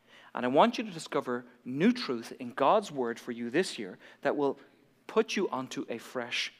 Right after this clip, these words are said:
path. So I want to begin with, I think, perhaps the best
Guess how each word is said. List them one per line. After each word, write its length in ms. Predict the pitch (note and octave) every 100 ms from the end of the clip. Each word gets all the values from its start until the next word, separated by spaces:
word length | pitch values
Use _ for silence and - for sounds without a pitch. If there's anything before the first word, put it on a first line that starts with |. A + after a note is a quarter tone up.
| _
path. 420 | - F#2+ - - _ _ _ _ _ _ - -
So 120 | F#3
I 40 | F#3
want 140 | C4
to 40 |
begin 320 | B3 F3 E3+ D#3
with, 140 | E3 -
I 100 | D3+
think, 340 | F3+ F#3 - -
perhaps 340 | - E3+ -
the 100 | D#3+
best 480 | C#3+ F#3+ - - -